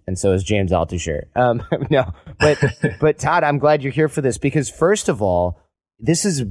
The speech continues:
Speaker 1: a really good argument because I don't give college a lot of credit, but in
Speaker 2: Mm.
Speaker 1: part, it's because I went to college for seven years and I got a law degree. And at some, on one hand, I really want that time back and it's impossible. And on the other hand, I'm not using that education. But I think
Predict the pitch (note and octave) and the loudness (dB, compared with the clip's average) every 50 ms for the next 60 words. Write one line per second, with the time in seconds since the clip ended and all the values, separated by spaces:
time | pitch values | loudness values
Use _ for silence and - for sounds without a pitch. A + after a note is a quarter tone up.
0 | F#2 - - B2 A2 G2+ B2+ D3 D#3 D#3 E3 C3 - C3 A#2 A#2 - A2 F#2+ G#2+ | -6 -2 0 0 2 2 2 2 4 4 2 2 2 2 0 2 0 0 0 0
1 | G2+ G#2 F2+ E2 - - C3+ - D#3 C3+ A#2 - - _ - B2 C#3+ C3+ - D#3 | 0 -2 -4 -2 -2 -2 0 2 0 0 -2 -6 -14 _ -2 0 0 2 2 2
2 | C#3+ D3 G#2+ C3+ D3+ C#3+ A#2 - - B2 A2+ A2 A2 G#2+ A#2 G#2+ G2+ G2 F#2+ F#2+ | 2 2 0 -2 -4 -4 -4 -4 -2 0 0 0 0 0 0 0 0 0 0 -2
3 | - - G#2+ F#2+ E2+ - - - C#3+ - - D3+ D3+ E3 D#3+ - - A#2+ A2+ A#2 | -2 -2 -2 -2 -2 -4 -4 -2 -4 -2 0 0 0 0 0 0 0 0 2 2
4 | C#3 D#3+ - _ _ _ _ _ _ _ _ D3 C#3+ - - D#3+ C#3+ - E3+ D#3+ | 0 0 -4 _ _ _ _ _ _ _ _ -4 -4 -2 -2 -2 -2 0 0 2
5 | C#3 D3 C#3 B2+ G2+ A#2 A#2+ B2 B2+ - - D#3 - C#3 C3+ C3 C3+ C#3+ C#3+ C3+ | 2 2 2 2 2 0 0 0 -2 -4 -6 -6 -2 -2 0 2 2 2 2 0
6 | - - C3 A2 - - - C3 A#2+ A2+ A2+ A#2+ A#2 G#2+ G2 F#2+ F2+ F2+ G#2 A#2 | -2 -6 -6 -6 -6 -2 0 2 2 2 2 0 -2 -2 -2 -2 0 0 0 0
7 | G#2 B2+ A2 G#2+ G2 G#2 G#2 G2+ G2 F#2 F#2 G2 A2 A2 - G#2 - G2+ F2+ F2 | 0 0 0 0 0 0 2 2 2 2 2 2 2 2 0 -2 -4 -4 -4 -4
8 | - - A2 G#2+ G#2+ - B2 A#2+ - - - - D#3+ D#3 D#3+ D#3+ D#3 - - C3 | -4 -4 -4 -4 -2 -2 -2 -2 -2 -4 -2 0 2 2 2 0 -2 -2 -2 -2
9 | B2 B2+ A#2+ C3 D3 D3+ D3+ C#3+ D3 C#3+ C#3+ C3+ B2 A#2 A2 A#2+ A#2 A#2+ B2 A2+ | -2 0 0 0 0 0 0 -2 -2 0 2 2 2 2 0 0 0 0 0 2
10 | A#2+ A#2 A2+ - - G#2 - - - A2 A2 A2 G#2 G2+ G#2 G2 G#2 A2 - A#2 | 2 0 0 0 -4 -6 -6 -6 -4 -2 -2 0 0 0 0 0 0 -2 -2 -4
11 | A2 G2+ - B2+ B2 - G2+ F#2+ F#2+ F#2 G2+ F2+ F#2+ F#2 F#2 F#2 - _ _ _ | -4 -2 -4 -4 -2 0 0 -2 0 -2 -4 -2 -2 -2 -2 -2 -6 _ _ _
12 | _ _ - C#3+ D3 C#3+ D3 D3 D3 D3+ D#3+ E3+ D#3 C#3+ B2+ B2 A#2+ A#2+ A#2 A#2 | _ _ -2 0 2 2 2 4 4 4 4 2 0 0 0 2 2 2 2 2
13 | A#2 A2+ A#2 A2+ - A#2+ A#2+ - A#2 A2 A2 G#2 G2+ G#2 F#2+ A2 - - C3+ C#3+ | 0 0 0 -2 -2 -4 -4 -2 -2 0 0 0 0 0 -2 -4 -2 0 0 0
14 | C#3 - B2+ A2 G2+ - A#2 A#2 - - F#3+ F#3+ F3+ - - | 2 2 0 0 2 2 2 2 2 0 0 0 0 -2 -8